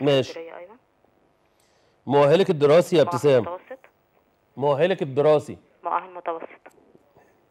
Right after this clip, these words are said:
Speaker 2: مؤهل متوسط.
Speaker 1: متوسط. كويس. آه، طلباتك ايه للشخص اللي انت بتدور عليه؟
Speaker 2: آه، انسان يتقي ربنا فيا.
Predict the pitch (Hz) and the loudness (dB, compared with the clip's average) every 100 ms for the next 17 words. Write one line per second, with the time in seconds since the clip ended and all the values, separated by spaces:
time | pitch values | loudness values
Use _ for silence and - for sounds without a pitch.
0 | _ _ _ _ 175 180 196 185 175 175 | _ _ _ _ -4 -4 -6 -4 -2 -2
1 | - 160 - - _ - 127 127 131 123 | -4 -12 -12 -16 _ -14 -8 0 4 4
2 | 113 - _ _ _ _ _ _ _ _ | 2 -6 _ _ _ _ _ _ _ _
3 | _ _ _ _ _ _ _ _ _ - | _ _ _ _ _ _ _ _ _ -2
4 | 139 135 110 - _ _ _ _ _ _ | 2 2 0 -10 _ _ _ _ _ _
5 | - 123 123 123 127 123 151 151 190 - | -2 2 4 4 2 2 2 4 2 2
6 | 156 160 165 143 131 120 - 147 - 147 | -2 -2 -2 -2 -4 -6 -6 -6 -4 -4
7 | 143 143 123 123 135 120 110 95 _ _ | -4 -4 -2 2 4 2 0 -10 _ _
8 | _ _ _ _ - - _ _ _ _ | _ _ _ _ -20 -20 _ _ _ _
9 | _ _ _ _ _ _ _ _ _ _ | _ _ _ _ _ _ _ _ _ _
10 | _ _ - 180 175 175 185 190 185 190 | _ _ -16 -16 -16 -14 -14 -14 -14 -8
11 | 190 180 - 185 - 208 | -8 -8 -8 -10 -10 -14